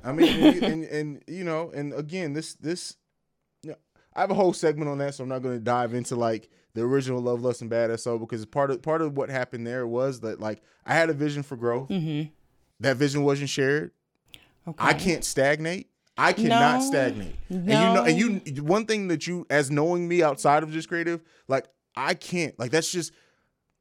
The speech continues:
Speaker 1: I have never been, and one of the reasons why I've been a manager at every job and I've always gotten promoted is because this whole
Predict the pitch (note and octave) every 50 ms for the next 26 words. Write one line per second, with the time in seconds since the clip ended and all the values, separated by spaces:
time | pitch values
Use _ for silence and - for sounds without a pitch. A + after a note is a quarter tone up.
0 | _ _ _ _ _ _ _ - - D3 F3+ G3 G3+ D#3+ C#3+ C#3+ C3+ C#3+ D#3 D#3
1 | D3+ D3 C#3 B2+ C3+ B2+ A#2+ A2 A2 A2+ C3 C#3+ D3+ D3 D3 C#3+ D3 C#3+ C3+ C3+
2 | B2 B2+ B2 B2+ A#2+ A#2+ C3 A#2+ A2+ A2 A#2+ B2 B2 B2 A#2 A2+ A2+ G#2+ G#2 -
3 | - B2+ B2+ C3 A#2 G#2+ A#2+ A2+ A2 A2 G#2+ A2 A2 A2 A#2 B2 A#2+ A#2 A2 A#2+
4 | A2+ A2+ A2+ A#2 G#2+ A2 A2 A2 G#2+ G#2 G#2 G#2 G#2 - - B2 G#2+ G#2 A#2+ E3
5 | F#3+ - F3 D#3+ D#3+ D#3 D3+ C3+ -